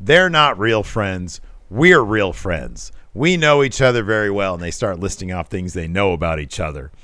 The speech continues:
And he says, "Wolfgang, if you were really Kemp's friend, you'd think twice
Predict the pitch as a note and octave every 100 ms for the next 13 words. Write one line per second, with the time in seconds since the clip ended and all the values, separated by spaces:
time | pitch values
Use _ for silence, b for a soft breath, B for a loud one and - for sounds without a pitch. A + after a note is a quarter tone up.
0 | b b b F2 F2 E2+ - F#2+ G2+ D3
1 | G3+ F3 F3+ E3+ E3 - A#3+ G3+ G#2+ F#2+
2 | F#2 D#2+ F2 D2 - D2 D2+ D2+ D2+ b
3 | b b - F2+ - F2 - - D2+ D#2
4 | -